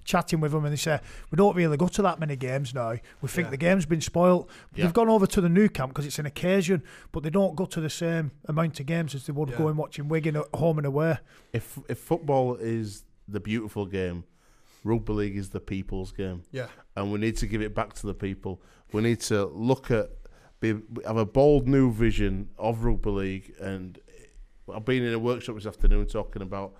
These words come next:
Speaker 3: my opinion on, on certain things, and, and it, it's pretty strong, it's pretty bold, and
Speaker 2: Yeah.
Speaker 3: probably it's too far for people, but I think if we don't change and we don't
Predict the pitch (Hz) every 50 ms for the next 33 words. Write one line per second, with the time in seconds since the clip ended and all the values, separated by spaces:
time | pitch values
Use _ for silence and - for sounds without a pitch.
0 | - _ - - - _ _ _ _ - 110 107 110 113 110 104 - 117 107 104
1 | 110 110 107 104 101 98 95 95 98 92 - 107 107 101 - - 113 110 107 101
2 | 101 95 - 107 101 101 101 98 - 110 104 104 104 98 - 98 107 107 - -
3 | 107 - 117 110 - - - 151 120 120 113 - - 139 131 127 123 113 - -
4 | - 117 98 101 98 113 120 127 127 127 117 117 110 104 101 - - - - -
5 | 127 123 110 117 110 113 107 104 - - - 135 123 107 - 123 117 117 127 -
6 | 127 113 - 123 120 113 - 113 113 110 113 110 110 107 - - - - - -
7 | - - _ - - 95 - 135 127 117 - 127 113 - - 120 110 - - 147
8 | 160 160 160 156 - - - _ - - - 143 127 110 104 101 98 98 95 95
9 | - - _ - 101 101 101 101 98 - 120 117 113 113 117 -